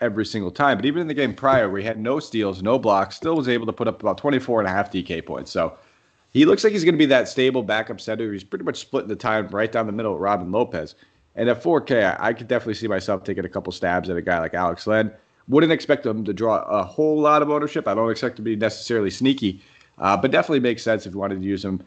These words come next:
in a little bit of, uh, a little bit of your G P P lineup. So I'll be looking at some Westbrook, a little bit of Beal, and then some Alex Len,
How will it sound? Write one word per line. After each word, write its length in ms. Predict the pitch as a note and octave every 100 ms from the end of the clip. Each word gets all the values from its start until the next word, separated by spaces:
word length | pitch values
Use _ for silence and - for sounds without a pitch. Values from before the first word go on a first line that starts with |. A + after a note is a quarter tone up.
| _ _ -
in 180 | A#2+ A#2
a 60 |
little 160 | A2 G#2+
bit 100 | G#2
of, 160 | F#2 G2
uh, 260 | F#2+ F2+ G#2+
a 240 | G2+ F#2
little 160 | A2+ G#2+
bit 100 | G2+
of 120 | F#2+
your 80 | F2+
G 180 | G#2 G2
P 160 | G2
P 180 | - G2
lineup. 380 | F2 F2+ E2 -
So 280 | G2 F#2 - - _ _ _
I'll 140 | A#2
be 100 | C#3+
looking 220 | F3 F3 E3
at 100 | C#3+
some 160 | A#2
Westbrook, 500 | A#2 C3 - G3+ - _
a 40 | B2
little 200 | C#3+ D#3
bit 80 | C#3
of 100 | -
Beal, 340 | C3 D#3+ -
and 200 | A#2 A2+ G#2+
then 140 | A2
some 120 | G#2+
Alex 420 | F#2+ A2 A2 - F2+
Len, 380 | F#2+ F#2 D2